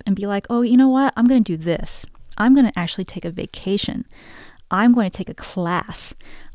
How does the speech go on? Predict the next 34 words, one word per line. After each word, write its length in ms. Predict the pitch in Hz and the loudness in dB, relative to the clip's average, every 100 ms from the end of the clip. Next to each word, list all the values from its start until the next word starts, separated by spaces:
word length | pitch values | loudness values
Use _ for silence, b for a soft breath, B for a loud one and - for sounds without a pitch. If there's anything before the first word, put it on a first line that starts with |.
| - | -10
I'm 420 | 190 214 226 233 | -4 0 4 2
going 360 | 208 196 190 185 | 2 -2 -4 -4
to 520 | - 196 180 170 - | -4 -4 -4 -6 -8
explore 680 | 185 - - - 202 202 175 | -10 -8 -12 -4 0 2 0
my 200 | 170 165 | -2 -4
world. 600 | 170 180 226 196 - - - b b b b b b _ - | -4 -2 -2 -2 -6 -10 -18 b b b b b b _ 0
And 200 | 233 247 | 4 8
I 60 | |
made 180 | 247 269 | 8 8
a 60 | 262 | 4
very 240 | 233 247 | 2 2
conscious 420 | - - 226 226 | -2 -4 -4 -4
decision 440 | - - 233 220 196 | -10 -8 -6 -2 -2
to 40 | |
stop 300 | 180 180 175 | -2 -8 -6
writing 300 | 175 175 170 | -6 -6 -6
novels. 460 | 165 160 - - - _ _ _ _ _ _ _ - | -6 -8 -12 -14 -18 _ _ _ _ _ _ _ -8
I 80 | |
took 180 | 190 208 | -6 -4
a 40 | 185 | -6
break 240 | 180 175 | -6 -6
from 140 | 190 | -6
writing 220 | 180 175 175 | -6 -6 -4
novels. 340 | - 196 196 | -6 -10 -8
I 60 | 190 | -8
was 80 | |
still 200 | - 269 | -6 -4
writing 240 | 277 233 196 | -2 0 0
comics 500 | - 175 - - - | -2 -6 -6 -8 -10
'cause 120 | 196 | -6
I 80 | 180 | -4
needed 180 | 175 147 | -2 -4
a 60 | |
paycheck. 540 | - 160 - - - | -6 -10 -10 -12 -16